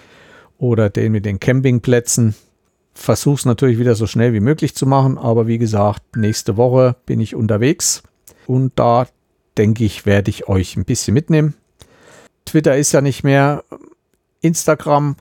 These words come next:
könnt ihr mir folgen. Ich denke, auf Instagram werde ich was schreiben und auch wer meinen Telegram-Kanal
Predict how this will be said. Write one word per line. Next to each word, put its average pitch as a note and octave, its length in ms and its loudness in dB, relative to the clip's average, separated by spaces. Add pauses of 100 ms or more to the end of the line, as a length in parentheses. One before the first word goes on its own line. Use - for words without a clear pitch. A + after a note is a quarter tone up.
(120)
könnt C#3+ 180 2
ihr C#3+ 80 2
mir C3+ 160 2
folgen. C3 400 0
Ich A2 80 -4
denke, B2 220 0
auf G2+ 100 -4
Instagram D#3 480 0
werde C#3 140 2
ich B2 40 -4
was - 380 -4
schreiben B2+ 460 0
und A2+ 160 0
auch G#2+ 320 0
wer G#2 400 0
meinen G2 500 -2 (840)
Telegram-Kanal C3+ 1040 2